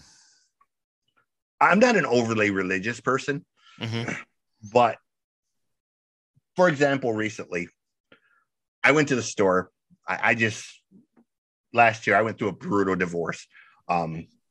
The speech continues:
Speaker 1: got custody of my ten-year-old. It's been a battle the whole
Speaker 2: Mm-hmm.
Speaker 1: time. I was down to my last eight dollars.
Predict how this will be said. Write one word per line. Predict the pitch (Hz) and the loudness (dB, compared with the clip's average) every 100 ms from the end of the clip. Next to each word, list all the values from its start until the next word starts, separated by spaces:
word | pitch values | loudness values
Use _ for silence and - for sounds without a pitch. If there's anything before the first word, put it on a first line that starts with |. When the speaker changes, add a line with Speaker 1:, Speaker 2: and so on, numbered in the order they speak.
| _ | _
Speaker 1:
got | 117 113 - | 2 2 0
custody | 107 - 101 | -2 0 -2
of | 98 | -2
my | 92 | -2
ten-year-old. | 90 95 90 87 87 87 87 - _ _ _ _ _ _ _ _ | -2 -4 -4 -6 -4 -4 -6 -14 _ _ _ _ _ _ _ _
It's | 120 117 | -4 0
been | 127 110 | 0 2
a | |
battle | 95 95 92 87 85 _ _ _ _ | 2 2 2 -2 -8 _ _ _ _
the | 101 | -2
whole | 107 92 | 0 0
Speaker 2:
Mm-hmm. | 101 | -4
Speaker 1:
time. | 85 82 90 _ _ _ _ _ _ _ _ _ - _ - | -8 -10 -16 _ _ _ _ _ _ _ _ _ -20 _ -2
I | 120 | 0
was | 123 | 2
down | 123 107 104 | 2 2 0
to | 107 | -2
my | 98 | 0
last | 95 90 - | 0 -2 -4
eight | 95 90 | -10 -8
dollars. | 82 82 80 - - | -12 -12 -12 -16 -20